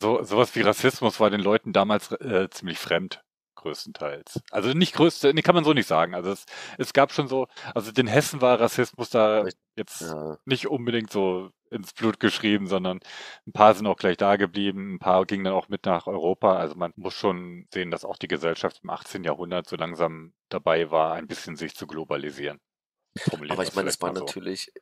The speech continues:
Speaker 2: ich weiß nicht mehr genau, in welchem Jahrzehnt, aber ich habe jetzt in Vorbereitung auf unser Gespräch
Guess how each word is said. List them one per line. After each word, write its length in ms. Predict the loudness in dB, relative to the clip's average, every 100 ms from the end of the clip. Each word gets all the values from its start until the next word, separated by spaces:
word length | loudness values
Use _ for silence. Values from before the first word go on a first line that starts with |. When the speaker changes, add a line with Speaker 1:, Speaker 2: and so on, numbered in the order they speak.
| _ -20 -20 -20 -8
Speaker 2:
ich 80 |
weiß 200 | -4 -4
nicht 120 | -6 -8
mehr 100 | -8
genau, 240 | -6 -4
in 60 | -4
welchem 260 | -6 -6
Jahrzehnt, 480 | -6 -6 -8 -6 -6
aber 100 | -6
ich 100 | -8
habe 160 | -8 -10
jetzt 120 | -10
in 100 | -14
Vorbereitung 580 | -10 -8 -6 -8 -8 -8
auf 120 | -10
unser 240 | -10 -8 -6
Gespräch 500 | -6 -8 -8 -10